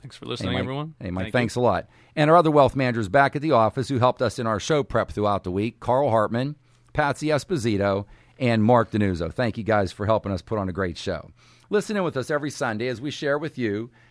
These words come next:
Speaker 2: retirement and investment experiences we have gained at our firm since nineteen eighty-nine.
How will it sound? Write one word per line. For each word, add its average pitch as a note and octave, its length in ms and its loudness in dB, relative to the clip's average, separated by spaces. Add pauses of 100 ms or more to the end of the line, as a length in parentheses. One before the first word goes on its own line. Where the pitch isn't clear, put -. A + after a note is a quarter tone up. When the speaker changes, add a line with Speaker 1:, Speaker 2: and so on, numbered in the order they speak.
Speaker 2:
retirement F#3 560 -2
and D3+ 140 -4
investment D#3 420 -2
experiences C3+ 680 -2
we B2+ 160 -2
have C#3 160 -4
gained A2 560 -4 (360)
at C#3+ 140 0
our F3 160 4
firm A#2+ 400 -2
since A#2 260 -6
nineteen C3 600 -2
eighty-nine. A#2+ 560 -2